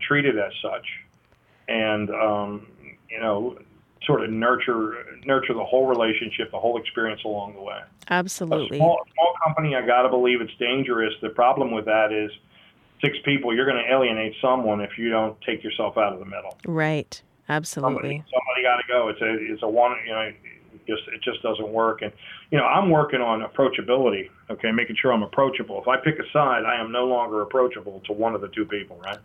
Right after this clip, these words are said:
Speaker 2: Oh, interesting. No, that's great advice. Now, in, in, on the subject of creating a good culture of communication, and I love that you're talking about this in connection to construction and successful job sites. Where do we start if we're, you know, a small to mid-sized business and say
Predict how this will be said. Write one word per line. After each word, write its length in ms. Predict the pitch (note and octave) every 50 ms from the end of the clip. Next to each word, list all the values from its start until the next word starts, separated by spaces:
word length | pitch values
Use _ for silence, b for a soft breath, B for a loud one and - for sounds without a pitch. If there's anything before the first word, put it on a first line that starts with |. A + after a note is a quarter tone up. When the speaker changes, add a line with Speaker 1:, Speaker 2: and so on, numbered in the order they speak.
| - -
Speaker 2:
Oh, 180 | E3 D#3 -
interesting. 720 | - E3 D#3+ E3 - - E3+ - - - - - D3+ D#3+ - _ _ _ _ _ _ _
No, 180 | - F3+ F3+ E3
that's 180 | E3 E3 E3 -
great 280 | - - E3+ E3 E3 -
advice. 420 | - D#3+ E3+ E3 D#3 D3+ D3+ - - B B B B B B
Now, 160 | A3 A3 G#3+
in, 220 | - - G#3+ G#3
in, 240 | - G3 G3+ G3+ - - -
on 120 | G3 G3+
the 60 | G3
subject 360 | F#3 - G3+ F#3+ - G#3 -
of 100 | F#3 F3+
creating 480 | - - - F3+ F3 F3 F3+ F#3 F#3 -
a 100 | - D#3+
good 300 | D3+ - - D#3+ D#3+ -
culture 500 | - - - D3+ D3+ D#3 - - C#3+ C3
of 220 | - C#3 D3 -
communication, 760 | - - - D#3 D3 D3 C#3+ - - C#3+ C#3+ - - - D3
and 80 | D3 D3
I 60 | D3
love 500 | D3 D3 D3+ D#3+ F3 F3+ E3+ F3 E3+ E3
that 160 | D#3+ C#3+ -
you're 80 | - D3+
talking 400 | - - - C#3+ - - D3+ D#3
about 300 | D3+ D3+ D3 D3 - _
this 300 | - D3 D3+ - - -
in 140 | - D#3+ D#3
connection 480 | - - - D3 C#3+ - - - D3 -
to 100 | - C#3+
construction 640 | - - C#3+ - - - C#3+ C#3+ - - - D3
and 140 | C#3 C#3 -
successful 560 | - - - - - C3+ C#3 - - - C#3+
job 300 | - - C3 C3 C#3 -
sites. 480 | - - C3+ C3 - - - - - B B B B B B B B B B B
Where 360 | F#3 F3+ F3+ G#3 A3 A#3+ C4
do 80 | D4
we 120 | C#4+ C4+ B3
start 460 | - - - - D#3+ D3 D3 D#3 -
if 160 | - - -
we're, 240 | D#3+ D#3 D3+ D3 -
you 140 | - - E3
know, 140 | D#3+ D3+ C#3+
a 40 | D3+
small 300 | - - - E3 E3 E3+
to 80 | E3
mid-sized 560 | E3 D#3+ D3+ D3+ - - D#3 C#3+ D3+ D3+ - -
business 460 | D3+ C#3 - - D#3 E3 E3 - -
and 100 | D#3+ -
say 260 | - D#3+ D#3 D3+ -